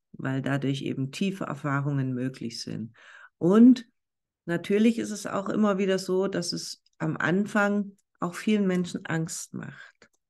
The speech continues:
weil über den Atem wir natürlich auch an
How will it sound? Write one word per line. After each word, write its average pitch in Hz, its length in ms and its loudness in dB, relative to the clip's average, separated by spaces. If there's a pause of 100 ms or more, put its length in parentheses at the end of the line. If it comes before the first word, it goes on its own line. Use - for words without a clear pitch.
(220)
weil 139 600 -4 (420)
über 170 200 0
den 170 220 -2
Atem 160 400 0
wir 165 120 2
natürlich 165 600 -4
auch 160 240 -4
an 160 300 -4